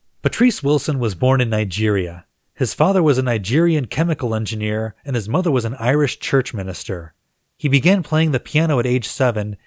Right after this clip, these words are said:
and sang in the choir at his mother's church. Later in life, he went to Europe to attend medical school, while also shining as a track and field athlete.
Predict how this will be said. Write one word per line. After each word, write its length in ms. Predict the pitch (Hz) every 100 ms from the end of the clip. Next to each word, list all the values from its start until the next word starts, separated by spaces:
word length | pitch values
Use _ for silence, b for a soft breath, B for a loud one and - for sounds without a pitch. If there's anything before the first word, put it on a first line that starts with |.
| b
and 120 | 127 -
sang 240 | 165 185
in 80 | 147
the 80 | 110
choir 380 | - 160 131
at 80 | 104
his 140 | 110 104
mother's 320 | 117 107 -
church. 600 | - 117 - - - - _ _ _ _
Later 260 | 143 160 147
in 80 | 127
life, 220 | 127 127
he 100 | 135
went 200 | 127 135
to 80 | 123
Europe 360 | 113 156 135 -
to 100 | 120
attend 300 | - 123 104
medical 360 | 131 143 113
school, 500 | 95 - 110 113 117 -
while 200 | 117 120
also 300 | 175 - 135
shining 340 | - 127 135
as 80 | 113
a 80 | 110
track 320 | - 139 139
and 120 | 107
field 340 | - 147 131 107
athlete. 480 | 95 - 98 92